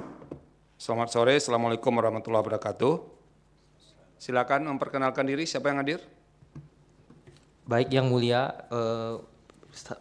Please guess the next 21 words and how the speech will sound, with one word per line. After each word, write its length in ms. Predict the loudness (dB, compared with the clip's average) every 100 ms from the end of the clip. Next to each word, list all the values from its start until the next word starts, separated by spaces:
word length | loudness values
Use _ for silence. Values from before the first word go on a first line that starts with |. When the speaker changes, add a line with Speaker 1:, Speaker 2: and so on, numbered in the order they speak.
| -6
Speaker 2:
yang 160 | -2 2
hadir 320 | 0 0 0
adalah, 580 | 0 0 0 0 -4 -14 -10
eh, 100 | -6
para 240 | -2 -2 -2
pemohon 320 | -4 -6 -6
prinsipal. 640 | -10 -10 -2 0 0 -4 -12 -12
Saya 400 | -4 -2 -2 -4
selaku 400 | -4 -6 -6 -6
pemohon 320 | -6 -6 -8
satu 320 | -10 -8 -8
dan 160 | -8 -8
di 80 | -10
sebelah 240 | -6 -6
kanan 320 | -6 -10 -8
saya 240 | -6 -4 -4
Bapak 400 | -4 -2 -4 -8
Fetur 240 | -10 -12
selaku 480 | -8 -6 -6 -8 -10
pemohon 480 | -10 -10 -10 -10 -8
dua. 240 | -8